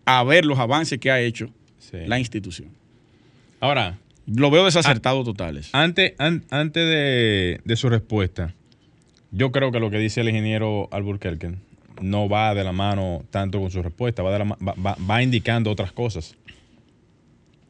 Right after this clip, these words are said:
Speaker 2: ¿O
Speaker 1: Lo-,
Speaker 2: sí?
Speaker 1: a ver, aclare
Speaker 2: Por,
Speaker 1: otra vez.
Speaker 2: por ejemplo, el ingeniero lo que se refiere es de la forma en que se maneja el gremio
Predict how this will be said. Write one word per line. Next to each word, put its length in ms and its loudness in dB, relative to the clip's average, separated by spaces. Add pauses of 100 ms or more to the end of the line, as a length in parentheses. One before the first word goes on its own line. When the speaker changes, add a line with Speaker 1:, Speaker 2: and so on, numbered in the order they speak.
(380)
Speaker 2:
¿O 100 4
Speaker 1:
Lo-, 60 2
Speaker 2:
sí? 240 0 (880)
Speaker 1:
a 80 2
ver, 220 -2 (240)
aclare 260 2
Speaker 2:
Por, 100 -6
Speaker 1:
otra 160 -6
vez. 80 -10
Speaker 2:
por 160 2
ejemplo, 460 2 (680)
el 260 2
ingeniero 380 0
lo 120 -2
que 80 -6
se 120 -4
refiere 480 0
es 160 -2
de 140 2
la 200 0
forma 640 -4 (120)
en 280 0
que 180 -2
se 180 -2
maneja 500 0
el 200 -2
gremio 540 0